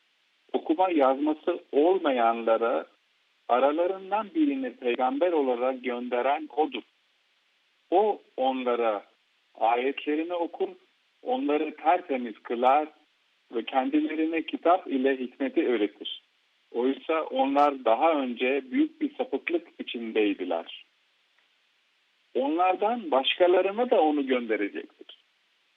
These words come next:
Bu ayetin bu kısmı çok enteresanlaşıyor.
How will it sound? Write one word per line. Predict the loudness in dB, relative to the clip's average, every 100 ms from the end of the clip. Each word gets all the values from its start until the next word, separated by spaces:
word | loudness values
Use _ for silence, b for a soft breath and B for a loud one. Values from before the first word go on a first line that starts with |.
| _ _ _ _ _ _ _
Bu | -8 -6 0
ayetin | 2 2 0 -4 -6
bu | -8
kısmı | -10 -10 -10 -10
çok | -8 -8 -6
enteresanlaşıyor. | -8 -4 -4 -2 -6 -6 -4 -6 -4 -4 -4